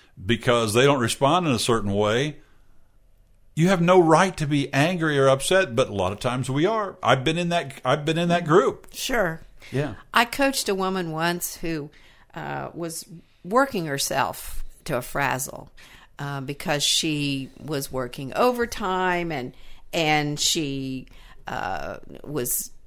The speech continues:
Speaker 2: you know, taking all these hours on, uh,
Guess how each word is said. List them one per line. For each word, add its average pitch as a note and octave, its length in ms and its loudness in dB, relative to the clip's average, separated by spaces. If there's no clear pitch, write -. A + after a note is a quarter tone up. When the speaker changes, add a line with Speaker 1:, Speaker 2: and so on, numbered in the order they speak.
Speaker 2:
you E3 160 -8
know, A#2 280 -6
taking G3 360 -2
all E3 180 2
these D#3+ 220 0
hours E3 480 4
on, D3+ 380 -2
uh, D#3 240 -6